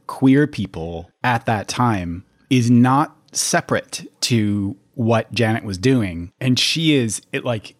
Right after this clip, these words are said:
it makes me wanna cry. She's so, like, Ally doesn't cover it. The way that she feels about queer people, the way that she expresses her love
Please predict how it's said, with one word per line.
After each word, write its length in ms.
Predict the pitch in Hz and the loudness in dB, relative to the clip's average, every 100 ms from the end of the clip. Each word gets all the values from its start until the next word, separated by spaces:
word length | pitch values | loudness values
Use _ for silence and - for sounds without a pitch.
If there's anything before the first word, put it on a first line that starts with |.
| - | -8
it 80 | 131 | -2
makes 200 | 123 123 | -2 -2
me 40 | |
wanna 120 | 107 | -4
cry. 260 | - 101 95 | -4 -6 -4
She's 260 | - 120 | -2 -2
so, 680 | - - 156 151 151 147 143 139 | -2 0 2 2 2 0 0 0
like, 300 | 120 - - - | -2 -2 -6 -2
Ally 360 | 131 147 151 | 2 4 4
doesn't 400 | 135 131 117 104 _ - | 4 4 4 0 _ -4
cover 340 | 160 120 107 | -2 -2 -4
it. 180 | 73 - - | -8 -10 0
The 140 | 120 | 2
way 260 | 120 127 139 | 4 4 4
that 160 | 131 | 2
she 240 | - 139 131 | 2 4 2
feels 340 | - 123 120 | 4 2 2
about 260 | 101 101 92 | 0 -2 0
queer 200 | 120 113 | 0 0
people, 260 | 98 92 | -2 -6
the 120 | 87 | -4
way 200 | 101 110 | -2 0
that 200 | 110 113 | 2 0
she 640 | - - 110 101 98 101 - _ - | -2 -2 0 0 -2 -6 -10 _ -10
expresses 720 | 120 - - 127 120 127 127 | -6 -4 0 0 0 -2 -2
her 160 | 120 104 | -2 0
love 800 | 104 120 123 104 87 87 - | 0 2 2 2 -2 -12 -16